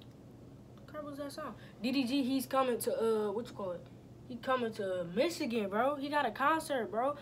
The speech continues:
So, you know, go buy your tickets. You gonna see me there. You know, your famous person, Cam. You know, I got more subscribers than him, and I rap more than him. I'm a rapper. I'm a rapper, rapper, rapper, first of all. If you know, if you know what I'm talking about, you know what I'm talking about.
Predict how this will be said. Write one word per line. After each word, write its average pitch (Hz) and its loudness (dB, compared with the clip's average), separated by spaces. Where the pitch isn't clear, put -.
So, - -2
you 240 2
know, 254 6
go 226 2
buy 262 8
your 285 8
tickets. 302 0
You 247 -2
gonna 262 6
see 277 4
me 269 8
there. 254 8
You 240 0
know, 254 4
your 254 0
famous 247 0
person, 240 -2
Cam. 233 -2
You 220 -2
know, 240 0
I 220 0
got 294 4
more 240 0
subscribers 226 0
than 185 -8
him, 185 -4
and 180 -4
I 202 -2
rap 196 0
more 180 -2
than 170 -6
him. 165 -8
I'm 175 -4
a 170 -6
rapper. 170 -4
I'm 233 4
a 180 2
rapper, 190 2
rapper, 175 -2
rapper, 160 -2
first 185 -6
of 160 -8
all. 156 -8
If 160 -8
you 226 -2
know, 240 4
if 320 0
you 392 6
know 403 12
what 339 12
I'm 302 6
talking 294 4
about, 240 2
you 240 2
know 240 4
what 214 2
I'm 185 -4
talking 190 -6
about. - -14